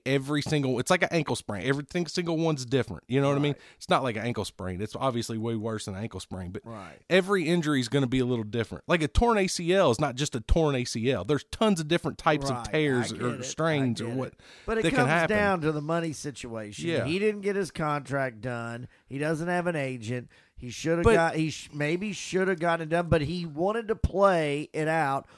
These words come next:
Speaker 2: for his teammates, play out through the season, and then he gets hurt. What do you want him to do? I mean,
Speaker 1: And he's hurt,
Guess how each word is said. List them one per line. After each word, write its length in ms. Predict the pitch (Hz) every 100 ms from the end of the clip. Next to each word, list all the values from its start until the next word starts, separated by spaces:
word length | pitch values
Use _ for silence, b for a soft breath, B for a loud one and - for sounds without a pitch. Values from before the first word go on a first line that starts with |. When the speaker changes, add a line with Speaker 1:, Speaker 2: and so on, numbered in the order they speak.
| b b
Speaker 2:
for 280 | 196 220 247
his 240 | 240 -
teammates, 1080 | - 160 196 175 139 113 104 107 - - - _ _ _ _ _ _ -
play 320 | 165 196 233
out 240 | 220 214 -
through 160 | 208
the 140 | 175 151
season, 800 | - 151 135 113 123 120 131 143 _ _ _ _ _ _ _ 151
and 560 | 160 165 160 160 156
then 560 | - 135 202 233 208 180 _
he 140 | 156 170
gets 340 | 170 202 -
hurt. 280 | 196 214 180
What 220 | 156 208
do 60 | 247
you 120 | 240
want 300 | 202 220 254
him 160 | 262 156
to 100 | 135
do? 440 | 120 123 101 90
I 120 | 123
mean, 160 | 151 175
Speaker 1:
And 80 | 185
he's 180 | 190 160
hurt, 320 | 233 330